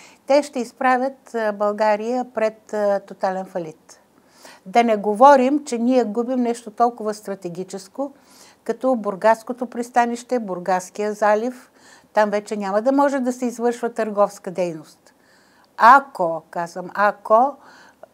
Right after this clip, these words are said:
а, американците изградят военноморска база в Бургаския залив, както още преди четири години предлагаше Соломон Паси.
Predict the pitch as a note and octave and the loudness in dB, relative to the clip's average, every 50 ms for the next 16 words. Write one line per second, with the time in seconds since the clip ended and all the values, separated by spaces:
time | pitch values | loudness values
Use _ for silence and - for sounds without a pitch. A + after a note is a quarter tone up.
0 | - - G3 G3 F#3+ F#3+ F3+ G3 G3+ G3+ G3 F3+ G3 G3 - A#3 B3 B3 B3 C4 | -6 -4 -2 -2 -2 -2 -4 -4 -4 -4 -6 -8 -8 -4 -2 -2 -2 -2 -4 -8
1 | B3+ - C4+ B3 G#3+ G3+ F#3 G3 G#3+ G#3 B3 B3+ B3+ A3+ A3 A#3 A3+ A3+ A3+ G#3+ | -8 -6 -6 -6 -6 -6 -6 -6 -4 -2 -4 -4 -4 0 2 2 2 2 0 -2
2 | G#3+ A3 A3 G#3+ - - - G3+ F#3+ F#3+ G#3 G3+ G3+ G3 G3 F3+ F3+ F3 F3 F#3 | 0 0 0 -2 -4 -6 -6 -6 -2 2 2 2 2 0 -4 -8 -10 -8 -6 -6
3 | F#3 E3+ E3+ F3 F#3+ F#3+ F#3 G3 G3 F#3+ G3 - - - F#3 F3+ F#3 - G3+ G#3 | -6 -6 -8 -10 -10 -6 -4 -4 -4 -4 -6 -10 -10 -10 -10 -8 -4 -2 -2 -2
4 | A#3+ C4 C4 - - A#3 G#3+ G#3+ - - B3+ C4 C4 C4 - - - _ _ - | -2 -4 -8 -2 -2 -2 -2 -2 -4 -6 -6 -6 -6 -8 -14 -20 -20 _ _ -4
5 | A3+ A3+ A3 - - B3 B3 - A3 A3 G3 G3+ G#3 G#3 G#3 _ _ _ _ _ | -4 -4 -4 -6 -8 -8 -8 -8 -8 -8 -6 -6 -6 -8 -8 _ _ _ _ _
6 | _ _ _ _ _ _ _ _ - - A3+ A3 A3 G#3+ G3 F#3 E3+ E3+ F3+ F3 | _ _ _ _ _ _ _ _ -10 -8 -8 -6 -6 -8 -8 -8 -10 -12 -12 -10
7 | F#3 G#3 G3 F#3+ F3 D#3+ - _ _ _ _ _ _ _ _ _ _ _ _ _ | -10 -10 -10 -10 -12 -14 -18 _ _ _ _ _ _ _ _ _ _ _ _ _
8 | _ _ _ _ _ _ _ _ _ _ _ - A3 G#3+ A3 B3+ A3+ G3+ F#3+ F#3+ | _ _ _ _ _ _ _ _ _ _ _ -6 -6 0 2 2 2 2 0 -6
9 | - - D4 C#4+ - - B3+ A3+ G#3+ G#3 G#3 G3+ F#3 - - F#3+ - - - E3+ | -10 -10 -12 -10 -8 -6 -6 -6 -6 -6 -6 -6 -8 -8 -14 -18 -16 -14 -14 -14
10 | E3 | -14